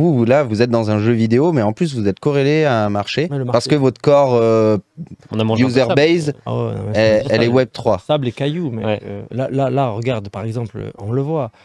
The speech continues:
Speaker 2: on va faire, tu vois, on va faire des, déjà le nombre de viewers, d'accord ? Bear et, et, et comment ça s'appelle, et Boule, ça a rien à voir.
Speaker 1: Ouais.
Speaker 2: Moi, je,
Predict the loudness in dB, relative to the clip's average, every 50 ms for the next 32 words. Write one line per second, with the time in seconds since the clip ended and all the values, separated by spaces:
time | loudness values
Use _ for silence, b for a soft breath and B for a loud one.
0 | b -8 -4 -2 -2 -2 -2 -4 -6 -6 -8 -6 -4 -2 -2 -2 -2 -4 -6 b
1 | b b b _ -8 -8 -4 -4 -4 -4 -4 -4 -6 -8 -6 -2 -2 0 0 0
2 | -2 -2 -4 -4 -4 -4 -4 -4 -6 -6 -8 -8 -8 -8 -8 -8 -8 -10 -12 -14
3 | _ _ _ _ _ _ _ -10 -6 -6 -6 -6 -8 _ _ _ _ _ _ _
4 | _ _ _ _ _ _ _ _ _ _ _ _ _ _ _ _ _ _ _ _
5 | _ -2 0 2 2 2 2 0 -2 -6 _ _ _ _ _ _ _ _ _ _
6 | _ _ -2 -2 -2 0 -2 -2 -4 -6 -6 -6 -6 -6 -6 -8 -10 -10 -10 -8
7 | -8 -6 -6 -6 -4 -4 -4 -4 -4 -4 -4 -4 -6 -8 -10 -10 -8 -6 -6 -4
8 | -2 -2 0 0 -2 -4 -6 -8 -10 -12 _ _ -12 -12 -12 -12 _ -10 -10 -8
9 | -8